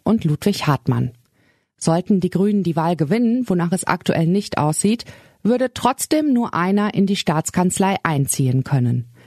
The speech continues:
Hartmann. Denn Katharina Schulze ist erst siebenunddreißig Jahre alt. Das reicht nicht. Wählbar zur Ministerpräsidentin ist sie erst ab Vollendung des vierzigsten Lebensjahres.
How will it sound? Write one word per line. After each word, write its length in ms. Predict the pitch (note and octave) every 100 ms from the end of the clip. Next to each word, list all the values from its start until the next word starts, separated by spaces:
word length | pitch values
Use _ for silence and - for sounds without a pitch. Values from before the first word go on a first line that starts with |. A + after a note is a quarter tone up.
| _
Hartmann. 580 | - F3 - C3 B2+ B2 _ - - _ -
Denn 260 | D#3+ A3 C4+
Katharina 460 | A3 G3 G#3+ G3
Schulze 360 | - A3+ C4 -
ist 200 | F#3+ -
erst 320 | F#3 F3 -
siebenunddreißig 720 | G#3+ B3+ A#3+ - F3 F3+ F3
Jahre 340 | C3+ C#3+ C#3+ -
alt. 300 | B2+ - - _
Das 260 | A3 G3+ -
reicht 320 | E3+ F#3 -
nicht. 320 | B2 A#2+ - _ _ _ _ _ _ _
Wählbar 600 | F#3 G3 G#3 B3 C4 B3+
zur 320 | - G3+ F#3
Ministerpräsidentin 1080 | F3+ F3+ - B3 - A#3 A#3 A3 A#3+ B3+ B3
ist 240 | - - -
sie 100 | -
erst 360 | F#3 G#3 G#3+ -
ab 160 | F3
Vollendung 640 | - E3 - F#3 F#3+ G3+
des 160 | - D#3+
vierzigsten 560 | - F3 - F3 - G3
Lebensjahres. 920 | F3 E3 C3+ - A#2+ A#2 A2+ -